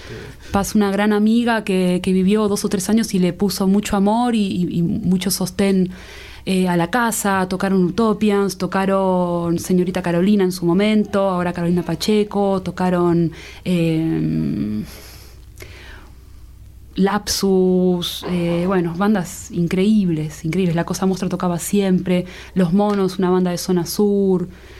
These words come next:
eh, increíble. Muy, muy buenos recuerdos en, en la panadería. Y hacíamos, hacíamos fiestas y con ese dinero también invertíamos en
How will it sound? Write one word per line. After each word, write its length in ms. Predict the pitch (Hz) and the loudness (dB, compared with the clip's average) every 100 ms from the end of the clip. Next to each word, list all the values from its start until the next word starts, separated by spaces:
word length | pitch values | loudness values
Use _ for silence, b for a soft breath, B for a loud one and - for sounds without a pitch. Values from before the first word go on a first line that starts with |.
| B - | B -2
eh, 1120 | 185 180 175 170 165 165 160 160 156 - - B B B B - - | 0 2 0 0 2 2 0 -2 -2 -4 -6 B B B B -20 -8
increíble. 540 | - 180 185 175 151 165 | -4 0 0 0 -2 -2
Muy, 600 | 185 180 180 196 226 254 | 0 0 2 4 4 4
muy 160 | 220 226 | 2 2
buenos 260 | 220 220 190 | 2 2 0
recuerdos 440 | 185 190 196 - | 0 0 -2 0
en, 340 | 170 165 160 B B B B B | 0 2 -2 B B B B B
en 100 | 185 | 0
la 80 | 180 | 2
panadería. 560 | 180 185 180 175 170 165 | 2 2 2 0 0 0
Y 200 | 214 214 | 2 2
hacíamos, 340 | 285 285 262 | 2 2 2
hacíamos 340 | - 302 294 | 0 2 2
fiestas 380 | - 311 302 302 | 2 -2 -2 -2
y 60 | 214 | 0
con 160 | 202 | 0
ese 160 | 214 240 | 0 2
dinero 300 | 226 233 254 | 2 2 2
también 320 | 220 202 214 | 2 2 4
invertíamos 680 | 220 185 180 208 202 185 185 | 2 0 0 0 0 -2 -2
en 200 | 170 | -2